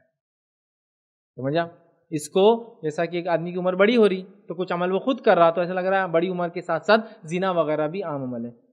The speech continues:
बल्कि मैंने तो अल्हम्दुलिल्लाह उम्मत मुस्लिमा भी बची है, कई गैर मुस्लिमों की ये शवाहिद, शहादतें सुनी हैं कि वो अपने बच्चियों को, बच्चों को वसीयत कर रहे हैं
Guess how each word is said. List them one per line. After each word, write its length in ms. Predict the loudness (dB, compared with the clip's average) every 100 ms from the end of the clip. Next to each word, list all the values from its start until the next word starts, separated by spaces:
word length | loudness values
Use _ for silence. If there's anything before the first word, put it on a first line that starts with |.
| 2
बल्कि 320 | 2 2 -2
मैंने 320 | 0 -2 -4
तो 140 | -2 -2
अल्हम्दुलिल्लाह 460 | -2 -2 -2 -2
उम्मत 220 | -2 -6 -6
मुस्लिमा 400 | -10 -8 -6 -4
भी 80 | -4
बची 300 | -6 -6 -2
है, 200 | 0 0 -4 _ -6
कई 180 | -4 0
गैर 200 | 0 0
मुस्लिमों 420 | -4 -10 -10 -10
की 160 | -10 -8
ये 80 | -8
शवाहिद, 460 | -6 -4 -2 -2 -6 -20 -14
शहादतें 580 | -8 -4 -4 -6 -8 -12
सुनी 380 | -10 -8 -4
हैं 240 | -2 -2 -2 -8 -20 _
कि 80 | 0
वो 80 |
अपने 260 | 0 0 -6
बच्चियों 580 | -4 -6 -10 -10 -8 -8
को, 200 | -6 -6
बच्चों 380 | -4 -6 -8 -10
को 180 | -8 -8
वसीयत 360 | -10 -4 -4 0
कर 120 | 0 2
रहे 120 | 2
हैं 180 | 0